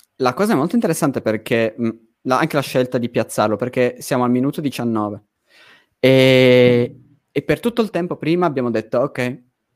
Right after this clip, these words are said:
side quest, il nostro eroe fa riparare la nave, va, va ad aiutare i suoi amici." E poi qui invece cambia tutto, perché,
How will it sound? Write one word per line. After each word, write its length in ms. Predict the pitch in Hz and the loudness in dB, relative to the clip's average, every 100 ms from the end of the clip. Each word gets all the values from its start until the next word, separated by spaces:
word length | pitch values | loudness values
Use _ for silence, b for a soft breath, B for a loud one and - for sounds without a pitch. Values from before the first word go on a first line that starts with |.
| _ _ _ _ _ | _ _ _ _ _
side 360 | - 123 117 | -2 0 0
quest, 380 | - 123 120 - _ - - - | 0 -2 -2 -10 _ -16 -14 -10
il 100 | 123 | -4
nostro 300 | 123 120 127 | -4 -2 -2
eroe 320 | 117 120 120 117 | 2 2 2 0
fa 100 | 127 | -2
riparare 380 | 120 120 117 117 | 0 0 0 0
la 80 | |
nave, 380 | 117 113 117 113 _ _ _ _ _ - | -2 -2 -4 -8 _ _ _ _ _ -6
va, 840 | 127 123 120 120 117 117 110 107 | 0 4 4 6 4 4 2 0
va 100 | 120 | 0
ad 120 | 117 | 0
aiutare 280 | 120 113 117 | 0 0 0
i 40 | 113 | -2
suoi 180 | 123 | -4
amici." 440 | 156 202 147 - - _ _ b b b b b _ _ _ _ _ | -4 -2 -4 -6 -16 _ _ b b b b b _ _ _ _ _
E 160 | - 151 | -4 0
poi 200 | - 277 | 2 2
qui 140 | - 233 | 2 0
invece 260 | 170 - | 0 -4
cambia 260 | - 117 107 | -6 -6 -6
tutto, 380 | - 107 _ - | -8 -16 _ -8
perché, 580 | 143 143 160 151 151 | -6 -2 -2 -2 -6